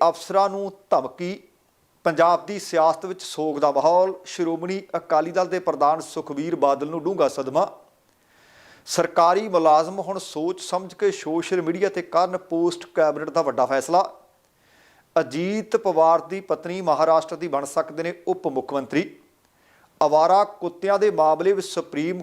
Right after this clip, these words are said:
ਕੋਰਟ ਨੇ ਫੈਸਲਾ ਰੱਖਿਆ ਸੁਰੱਖਿਅਤ। ਸਪੈਨਿਸ਼ ਵਿਗਿਆਨੀਆਂ ਦਾ ਵੱਡਾ ਦਾਅਵਾ, ਕੈਂਸਰ ਦੇ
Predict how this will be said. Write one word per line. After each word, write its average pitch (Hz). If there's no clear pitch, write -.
ਕੋਰਟ 160
ਨੇ 190
ਫੈਸਲਾ 160
ਰੱਖਿਆ 151
ਸੁਰੱਖਿਅਤ। 156
ਸਪੈਨਿਸ਼ 190
ਵਿਗਿਆਨੀਆਂ 160
ਦਾ 185
ਵੱਡਾ 147
ਦਾਅਵਾ, 175
ਕੈਂਸਰ 156
ਦੇ 160